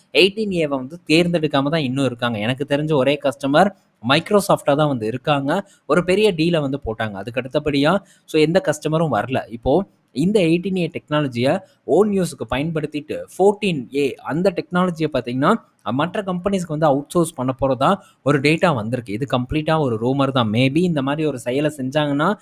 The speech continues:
so, மேனேஜ்மெண்ட் ரொம்ப மோசமா வந்து பண்ணிட்டு இருக்காங்க அப்படிங்கிறது தான் என்னுடைய பார்வையில இருந்து நான் பார்க்கிறேன். So, இதை வச்சே கஸ்டமரை வந்து அட்ராக்ட் பண்றதுக்கு தெரியணும். அதுதான் பாத்தீங்கன்னா மேனேஜ்மெண்ட். But ஒரு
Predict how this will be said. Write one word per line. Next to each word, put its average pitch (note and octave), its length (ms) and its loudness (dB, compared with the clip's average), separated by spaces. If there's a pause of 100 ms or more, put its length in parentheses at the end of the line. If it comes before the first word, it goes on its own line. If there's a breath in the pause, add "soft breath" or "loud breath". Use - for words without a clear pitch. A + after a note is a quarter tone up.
(220 soft breath)
so, E3+ 220 -2
மேனேஜ்மெண்ட் E3 840 0
ரொம்ப C#3 240 0
மோசமா D#3 560 0
வந்து C#3+ 200 -6
பண்ணிட்டு C3+ 360 -10
இருக்காங்க C3 340 -2
அப்படிங்கிறது B2 500 -6
தான் F3 240 -2 (220 soft breath)
என்னுடைய F3 420 2
பார்வையில C#3 360 0
இருந்து C#3+ 160 -4
நான் A2+ 160 -4
பார்க்கிறேன். C3+ 420 -4 (260 soft breath)
So, - 180 2
இதை G3 160 6
வச்சே G3+ 360 0
கஸ்டமரை E3+ 480 -2
வந்து D3 300 2
அட்ராக்ட் D#3+ 540 0
பண்றதுக்கு D#3 380 -2
தெரியணும். C3 380 -2
அதுதான் C3+ 380 0
பாத்தீங்கன்னா C#3 360 -4
மேனேஜ்மெண்ட். C3 560 -4
But C#3+ 280 0
ஒரு D#3 340 2